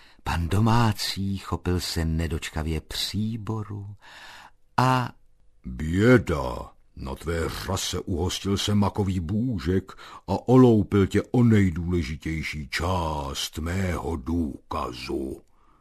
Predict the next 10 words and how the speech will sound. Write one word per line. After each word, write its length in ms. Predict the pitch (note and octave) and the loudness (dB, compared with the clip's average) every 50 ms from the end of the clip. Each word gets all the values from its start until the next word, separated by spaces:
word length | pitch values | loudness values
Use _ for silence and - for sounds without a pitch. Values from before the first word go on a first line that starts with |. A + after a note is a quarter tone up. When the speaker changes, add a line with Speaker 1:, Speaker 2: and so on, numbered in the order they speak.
| _ _ _ _ _ _ - | _ _ _ _ _ _ -8
Speaker 1:
zaznělo 500 | C#2+ D2 F#2+ F#2+ F#2 A2 A2 F#2+ D#2 C2 | -4 -2 0 0 2 2 0 0 0 -2
před 300 | - - - G#2 G#2+ B2+ | -4 -4 -4 -4 -4 -2
ním 300 | D3 D3+ D#3+ E3+ F3 F#3 - _ _ _ _ _ _ _ _ _ | -4 -4 -4 -4 -6 -8 -10 _ _ _ _ _ _ _ _ _
a 80 | - A#2+ | -4 -2
vrátilo 540 | C3+ D#3 F3 F#3+ F#3 - - D#3+ D#3 D3+ D3 | 0 2 2 2 2 0 0 2 2 2 4
jej 360 | C#3+ C3+ B2+ A#2 A#2 G#2 F#2 - - - - | 2 2 2 4 2 2 2 -2 -6 -20 -16
z 180 | - - - - | -10 -6 -2 2
libého 560 | A#2 C3+ E3+ F3+ D#3 E3 D#3 C#3+ A#2+ G2+ F#2+ | 2 4 4 2 2 0 0 2 0 0 0
pozemského 680 | F#2 - B2+ A#2+ B2+ B2 A#2 - - - G2+ F2+ D#2 C#2+ | 0 -2 -2 0 0 -2 -4 -4 -6 -4 -2 -2 -2 -2
snu 360 | - - - A2 A#2+ B2 A#2 | -4 -4 -2 -2 -2 -2 -4